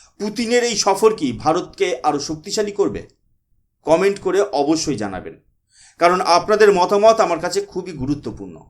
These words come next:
আর হ্যাঁ, ভিডিওটা যদি ইনফরমেটিভ মনে হয়, তবে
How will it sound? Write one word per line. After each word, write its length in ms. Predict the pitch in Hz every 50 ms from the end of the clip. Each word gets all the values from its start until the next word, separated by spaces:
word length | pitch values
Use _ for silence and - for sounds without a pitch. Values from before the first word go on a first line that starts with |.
| _ _ _ _ _ _ _ -
আর 100 | 160 165 156
হ্যাঁ, 260 | 147 131 113 90 - - _ _ _ _ _ _ _ _ _ -
ভিডিওটা 480 | 127 135 151 160 156 214 226 214 233 214
যদি 200 | - 214 196 214 -
ইনফরমেটিভ 600 | 180 180 165 151 202 214 214 214 220 214 214 208 175
মনে 200 | 160 147 131 117 110
হয়, 160 | 101 85 80 - - _ _ _ _ _ _ _ _ _ -
তবে 200 | 180 180 165